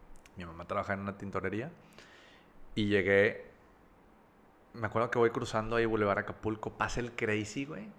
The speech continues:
Así con un ojo así medio tuerto, güey. Es un vato que, que también loqueábamos. Y se me queda viendo así como, "Está r-, está bien loco esto que yo interpreto como señales, güey".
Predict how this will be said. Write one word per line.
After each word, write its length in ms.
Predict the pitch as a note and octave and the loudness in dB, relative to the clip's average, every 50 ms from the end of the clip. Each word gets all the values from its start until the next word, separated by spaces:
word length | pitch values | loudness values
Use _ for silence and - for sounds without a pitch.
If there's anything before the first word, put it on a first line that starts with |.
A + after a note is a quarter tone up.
| - - - - - | -20 -20 -20 -18 -18
Así 100 | - - | -16 -10
con 180 | - A2+ G#2+ A2 | -8 -6 -4 -4
un 60 | A2 | -4
ojo 160 | G#2+ - B2 | -4 -4 -4
así 180 | A#2 - A2+ G#2+ | -4 -4 -4 -4
medio 420 | A2 A#2 A#2 A2+ G#2+ F#2+ F2+ F2 F2 E2+ - - | -4 -4 -2 -2 0 -2 -2 -4 -6 -10 -10 -4
tuerto, 380 | - G2 G2+ G2+ - - A#2 A#2 | 0 0 0 0 -2 -4 -6 -6
güey. 220 | C3 C#3+ D#3 D#3+ | -4 -6 -8 -10
Es 140 | - - - | -12 -12 -6
un 80 | G#2+ G2+ | -2 0
vato 260 | G2+ G2 - G#2+ - | 0 0 0 -4 -4
que, 280 | - A2+ G#2 F#2 E2+ - - - - - - - - - | 0 0 0 0 0 -4 -10 -16 -18 -18 -20 -18 -12 -8
que 100 | G2+ - | -8 -6
también 360 | - F#2 F#2 F2+ F#2 F#2 G2 | -6 -6 -6 -6 -4 -4 -4
loqueábamos. 840 | G2+ G2 - - F2+ F2 F2+ F#2 F#2+ G2 G#2+ A#2 C#3 C#3+ - - - - - - - - - - - - - | -4 -4 -2 0 0 2 2 2 0 0 -2 -8 -10 -12 -14 -18 -20 -20 -20 -20 -20 -20 -20 -20 -20 -18 -12
Y 80 | A#2 G2+ | -10 -10
se 120 | - - | -8 -8
me 140 | G2+ F#2 F#2 | -8 -8 -4
queda 180 | - G#2 G2+ G#2 | 2 2 4 4
viendo 260 | G#2+ G#2+ G#2 G#2+ A2 | 4 4 2 0 -2
así 140 | G#2 - G#2 - | -4 -4 -6 -6
como, 500 | A2+ A2+ A#2 A2+ G#2 G2 F2 - - - - - - - | -4 -2 -2 0 -2 -2 -4 -6 -12 -18 -20 -20 -14 -6
"Está 140 | - G2 F#2+ | -2 -2 0
r-, 180 | G2 A2 A#2+ A#2 | 0 -2 -6 -4
está 160 | - - G2+ | -2 0 2
bien 160 | G#2 A#2 B2 | 2 2 4
loco 240 | A#2 G#2+ - - B2+ | 2 2 2 2 0
esto 180 | A2+ - - - | 0 0 -2 -4
que 100 | - A2+ | -2 -2
yo 60 | G#2 | -2
interpreto 460 | G#2 G2 A#2 - - A#2 A2 - B2 | -2 -2 -2 -2 0 -2 -2 -2 -4
como 180 | - B2+ A#2 A2 | -6 -6 -10 -10
señales, 520 | - - G#2 G2 G2 F#2+ G2+ A2 A#2+ B2+ | -8 -8 -6 -4 -2 -2 -2 -2 -4 -4
güey". 180 | C#3+ E3+ G3 | -6 -10 -10